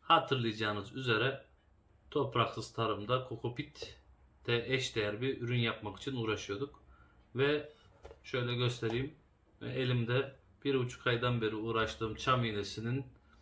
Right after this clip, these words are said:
şu an sonuçlarını sizinle paylaşacağım. Ee, videonun sonunda da fotoğraf şeklinde bunu koyacağım. Ve böylece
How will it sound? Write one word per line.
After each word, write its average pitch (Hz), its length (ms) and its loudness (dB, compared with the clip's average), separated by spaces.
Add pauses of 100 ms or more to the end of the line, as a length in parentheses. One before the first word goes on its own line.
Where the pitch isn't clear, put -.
(640)
şu - 220 2
an 127 280 4 (540)
sonuçlarını 123 640 0
sizinle 120 440 0
paylaşacağım. 117 640 0 (960)
Ee, 110 400 0
videonun 127 380 2
sonunda 123 440 0
da 131 80 0
fotoğraf 123 420 0
şeklinde 104 720 -2 (220)
bunu 117 220 -2
koyacağım. 127 540 2 (420)
Ve 123 200 2
böylece 127 600 4